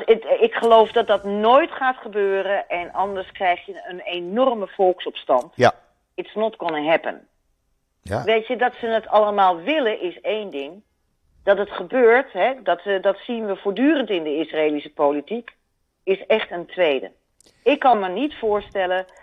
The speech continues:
Speaker 1: dat de hele stad Tel Aviv, waar, waar, eh,
Speaker 2: <laughs> Ja.
Speaker 1: eh, mensen progressiever zijn dan hier in Nederland,
Speaker 2: Ja.
Speaker 1: dat die zometeen zich gaan houden aan die Torah-wet.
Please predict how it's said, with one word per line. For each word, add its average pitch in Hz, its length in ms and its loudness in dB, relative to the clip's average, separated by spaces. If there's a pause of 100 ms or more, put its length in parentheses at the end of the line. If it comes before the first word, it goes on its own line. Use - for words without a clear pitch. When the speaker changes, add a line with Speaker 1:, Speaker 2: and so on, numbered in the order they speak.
(140)
Speaker 1:
dat 185 280 4 (240)
de 180 160 0
hele 247 400 2
stad - 280 -4 (120)
Tel 180 200 0
Aviv, 170 380 0 (1400)
waar, 190 380 6 (100)
waar, 180 400 2
eh, 175 260 -4
Speaker 2:
<laughs> 170 180 -6
Ja. 143 120 2
Speaker 1:
eh, 190 120 -14
mensen 226 360 -16
progressiever 208 760 -2
zijn 185 300 4
dan 165 160 -4
hier 165 260 -12
in 143 120 -10
Nederland, 311 600 -4
Speaker 2:
Ja. 98 260 -2 (380)
Speaker 1:
dat 202 200 0
die 311 220 -6
zometeen 233 720 -2
zich 208 160 -6
gaan 160 180 -4
houden 240 480 2
aan 190 160 0
die 185 180 -10
Torah-wet. 185 640 -2